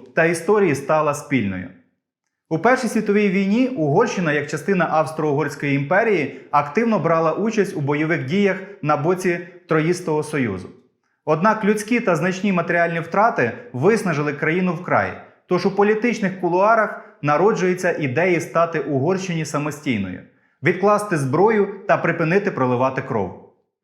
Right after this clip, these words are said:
У цих умовах на політичну арену виходить граф Міхай Карої. Він виступає за розлучення з Австрією та проголошення незалежності Угорщини. Палку ідею миру та самостійності підтримують інші політичні сили, формують Національну Раду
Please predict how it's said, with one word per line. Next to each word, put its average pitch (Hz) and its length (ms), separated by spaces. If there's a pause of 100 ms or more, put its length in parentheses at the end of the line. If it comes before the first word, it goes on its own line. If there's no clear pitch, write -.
(140)
У 147 80
цих 233 280
умовах 202 400
на 160 100
політичну 185 520
арену 185 400
виходить 165 400
граф 170 380
Міхай 170 360
Карої. 104 480 (440)
Він 208 240
виступає 214 580
за 175 140
розлучення 175 600
з 131 80
Австрією 170 600
та 139 120
проголошення 160 760
незалежності 135 720
Угорщини. 110 600 (560)
Палку 196 360
ідею 202 420
миру 185 320
та 175 120
самостійності 170 880 (300)
підтримують 220 760
інші 220 300
політичні 143 560
сили, 107 400 (300)
формують 202 480
Національну 165 640
Раду 190 360